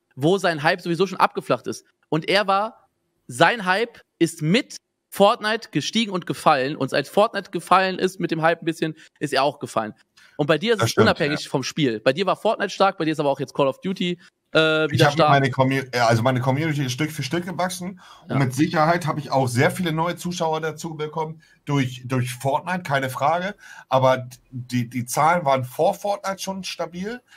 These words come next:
Speaker 2: sind
Speaker 1: Ja.
Speaker 2: natürlich noch stabiler geworden während der Fortnite-Zeit,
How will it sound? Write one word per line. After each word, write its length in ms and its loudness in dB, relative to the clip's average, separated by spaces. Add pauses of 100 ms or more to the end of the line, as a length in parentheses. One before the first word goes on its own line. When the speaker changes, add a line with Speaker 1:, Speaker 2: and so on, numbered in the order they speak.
(120)
Speaker 2:
sind 200 -2
Speaker 1:
Ja. 80 -4
Speaker 2:
natürlich 400 -2
noch 160 2
stabiler 400 -2
geworden 480 -2
während 240 0
der 80 -6
Fortnite-Zeit, 680 -4